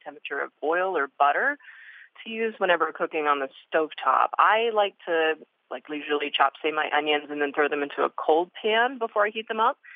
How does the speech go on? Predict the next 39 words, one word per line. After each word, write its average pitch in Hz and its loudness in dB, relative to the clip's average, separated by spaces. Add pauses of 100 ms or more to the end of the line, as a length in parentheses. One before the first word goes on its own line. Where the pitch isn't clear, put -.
(560)
I 202 -18
think 190 -4
because 180 -4
I 175 0
feel 160 2
like 147 -2 (260)
that 147 -4
I 143 2
have 143 -10
better 143 -6
control 143 -6
of 143 -10
the 147 -12
cooking - -14
process. 240 0 (140)
But 262 2
my 202 4
husband 262 -8
thinks 190 -8
the 170 -4
oil 156 0
should 147 -14
be 147 -16
heated 147 -8 (220)
prior 175 0
to - -20 (100)
adding 180 -2
anything 190 -14
to 208 -20
the 190 -14 (120)
pan, 190 -4
I - -12
think 151 -4
maybe 151 -4
to 143 -8
speed 143 -4
up 143 2
the 135 -12
process. 123 -4